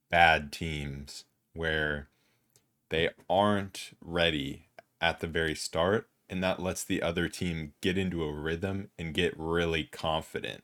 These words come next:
And they just can't do that.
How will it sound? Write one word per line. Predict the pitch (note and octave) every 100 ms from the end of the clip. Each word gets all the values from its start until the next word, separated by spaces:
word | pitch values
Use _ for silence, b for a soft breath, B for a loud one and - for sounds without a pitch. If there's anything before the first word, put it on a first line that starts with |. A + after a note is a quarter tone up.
| _ _ _ _ _ _ _ _ -
And | F#2 F2+ F#2 F2 F2 - _ _ _ _ -
they | B2
just | G#2+ C3
can't | - C#3 D#2
do | - G2
that. | D2 -